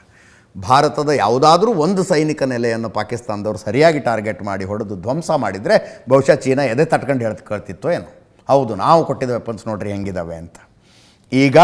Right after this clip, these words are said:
ಒಂದು ಅವು, ಅವರ ಕ್ಷಿಪಣಿಯ ಮರ್ಯಾದೆ ಹೋಯ್ತು, ಅವುಗಳ ಟೆಕ್ನಾಲಜಿಯ ಮರ್ಯಾದೆ ಹೋಯ್ತು,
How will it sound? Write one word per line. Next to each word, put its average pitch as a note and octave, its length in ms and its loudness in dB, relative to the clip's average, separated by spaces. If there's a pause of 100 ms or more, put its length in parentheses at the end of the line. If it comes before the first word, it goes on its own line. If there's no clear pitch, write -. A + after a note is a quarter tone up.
(360)
ಒಂದು C#3 300 -2
ಅವು, G2 220 -2
ಅವರ F#2+ 320 -2 (380)
ಕ್ಷಿಪಣಿಯ A#3 520 6
ಮರ್ಯಾದೆ F3 440 6
ಹೋಯ್ತು, D#3 600 -4 (200)
ಅವುಗಳ A#2+ 340 2
ಟೆಕ್ನಾಲಜಿಯ G3 720 4
ಮರ್ಯಾದೆ D#3+ 440 -2
ಹೋಯ್ತು, D3 460 -8